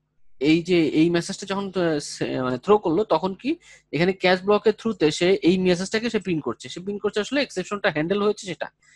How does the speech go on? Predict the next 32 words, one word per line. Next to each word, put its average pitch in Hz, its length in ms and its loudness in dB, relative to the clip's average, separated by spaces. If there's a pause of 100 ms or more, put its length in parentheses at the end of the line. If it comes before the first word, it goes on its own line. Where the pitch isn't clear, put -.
(180)
আর 127 260 2
হচ্ছে 147 200 -4
যে 196 60 -2
normal 170 300 6
flow 175 420 4
of 151 40 0 (120)
the 311 100 0 (460)
program, 139 300 -2 (400)
মানে 127 120 -2
এইখান 170 440 2
থেকে 240 200 -4
হচ্ছে 233 240 -2
যে, 233 240 -2
যে 170 200 2
মেসেজটা 185 440 -4
সে 202 140 -6
এখানে 190 200 0
থ্রো 170 240 2
করলো 180 360 0
এবং 156 280 0
থ্রো 160 160 0
করার 190 260 2 (100)
পরে 151 240 2 (500)
এই 151 120 2
যে 170 120 4
এইখানে 175 340 2
যেটা 190 180 -2
ক্যাচ 165 280 0
করেছে, 151 360 0
সেটা - 480 -8
হচ্ছে 190 240 -2
যে 190 180 -2